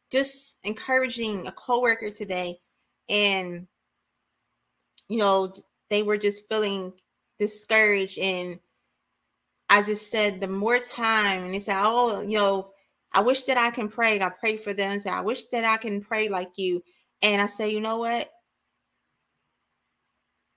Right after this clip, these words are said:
Sometimes, and I know it's hard for us to do that, because sometimes we, we say things, we, and we have every, you know,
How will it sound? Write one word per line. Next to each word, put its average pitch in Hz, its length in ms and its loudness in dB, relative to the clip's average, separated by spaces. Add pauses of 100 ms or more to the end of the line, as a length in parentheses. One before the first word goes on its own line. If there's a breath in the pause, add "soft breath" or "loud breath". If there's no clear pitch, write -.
(560)
Sometimes, 269 720 2
and 220 200 -2
I 226 100 2
know 247 180 4
it's 240 140 2
hard 240 400 4
for 214 160 -4
us 202 240 -2
to 208 120 -2
do 214 200 -6
that, 202 160 2
because 202 260 -4
sometimes 214 640 -2
we, 190 220 -10 (260 loud breath)
we 208 80 -4
say 220 340 4
things, 208 380 0
we, 202 480 -2
and 196 120 -2
we 254 180 -4
have 254 400 4
every, 208 320 0
you 202 320 -2
know, 180 520 0